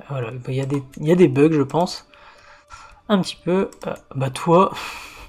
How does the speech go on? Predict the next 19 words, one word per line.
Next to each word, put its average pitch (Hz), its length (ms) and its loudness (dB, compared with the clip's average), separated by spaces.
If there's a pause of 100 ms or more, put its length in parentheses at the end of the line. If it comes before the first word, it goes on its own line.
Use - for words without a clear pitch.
<laughs> - 580 -20
toi, 202 280 8
mon 180 200 4
gars, 180 220 4
par 147 240 2
contre, 202 360 -2 (140)
euh, 131 680 -2
voilà. 123 260 -6 (360)
Alors, 165 440 4 (120)
euh, 135 1300 -4 (180)
on 156 40 -6
nous 147 220 -4
a 151 40 0
dit 196 140 -2
que - 60 -10
c'était - 240 -4
lui. 120 500 -8 (840)
Alors, 180 320 0 (140)
hop, 208 340 -4